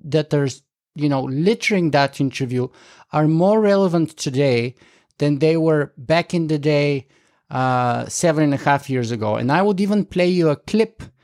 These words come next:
that may actually shock many of you with its forth-, foresight and kind of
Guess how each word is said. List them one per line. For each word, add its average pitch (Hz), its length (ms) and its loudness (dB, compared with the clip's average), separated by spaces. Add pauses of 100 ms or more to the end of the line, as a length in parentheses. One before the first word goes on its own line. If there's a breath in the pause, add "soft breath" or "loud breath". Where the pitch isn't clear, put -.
(260)
that 147 240 -4
may 165 220 2
actually 160 380 0
shock 170 420 -2
many 156 280 2
of 139 180 -2
you 143 300 -2 (260 soft breath)
with 147 220 0
its 139 220 -4
forth-, 165 580 -2
foresight 151 760 0 (400 soft breath)
and 147 320 0
kind 165 280 2
of 147 200 -2